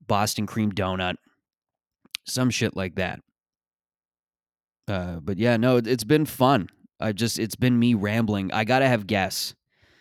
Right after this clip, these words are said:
Uh, so starting in the new year, I'm gonna have more guests on. I'm gonna have comics. I'm gonna try to get some people on that I li-, I'm, I'm actually gonna try to get school friends.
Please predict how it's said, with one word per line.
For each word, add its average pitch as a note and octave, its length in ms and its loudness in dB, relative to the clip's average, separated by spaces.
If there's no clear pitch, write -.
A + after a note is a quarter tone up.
Uh, F#2+ 320 0
so A2 160 -2
starting C#3+ 340 6
in C3+ 80 4
the A#2 80 2
new A2 140 4
year, G#2+ 180 4
I'm G2 120 -2
gonna G2+ 120 -2
have G2 140 -2
more F#2+ 180 -2
guests G2+ 340 -4
on. G2+ 60 -2
I'm G2 80 -6
gonna F#2+ 120 -4
have F2+ 120 -8
comics. G#2+ 540 0
I'm G2 100 -4
gonna F#2+ 140 -4
try F#2+ 180 -4
to F#2+ 80 -4
get F#2 140 -8
some F#2+ 100 -4
people G#2 280 -2
on G2+ 140 -2
that F#2 60 -2
I F2+ 80 -2
li-, G2 120 0
I'm, B2 180 0
I'm D3 140 0
actually F#3 260 0
gonna D#3 160 0
try A#2+ 240 2
to A#2+ 60 0
get G#2+ 120 -2
school G#2+ 380 2
friends. - 480 -12